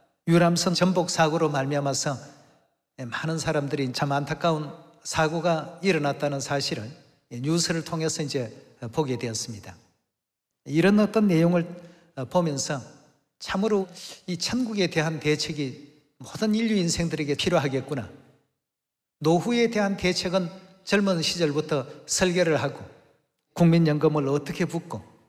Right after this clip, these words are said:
뭐 이런 걸 준비를 하면서 장차갈 천국에 대한 이 문제는 사람들이 왜 생각을 하지 않을까? 이런 좀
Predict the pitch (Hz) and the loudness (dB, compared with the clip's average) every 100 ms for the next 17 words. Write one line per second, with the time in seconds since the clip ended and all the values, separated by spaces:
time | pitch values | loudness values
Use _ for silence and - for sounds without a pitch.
0 | _ - 156 180 220 220 220 220 185 185 | _ -6 0 2 4 4 2 2 2 4
1 | 175 185 180 156 120 131 180 - _ _ | 4 2 0 -2 -4 -8 -12 -20 _ _
2 | - - _ - 214 240 - 240 247 233 | -20 -20 _ -2 0 0 0 0 0 -2
3 | - - 294 269 226 185 165 160 139 - | -4 -4 -2 0 2 4 2 2 -2 -10
4 | - _ _ _ 180 226 226 226 233 233 | -20 _ _ _ 2 2 2 4 2 2
5 | 226 - - - - 160 156 156 156 139 | 0 -4 -12 -12 0 2 4 2 0 -2
6 | - - _ _ _ 160 202 202 - 190 | -6 -20 _ _ _ 2 4 4 0 0
7 | 175 135 160 131 127 139 123 101 - _ | 0 0 -2 -2 -2 -4 -6 -10 -16 _
8 | _ _ _ _ _ - 160 202 202 190 | _ _ _ _ _ -2 0 0 -2 -4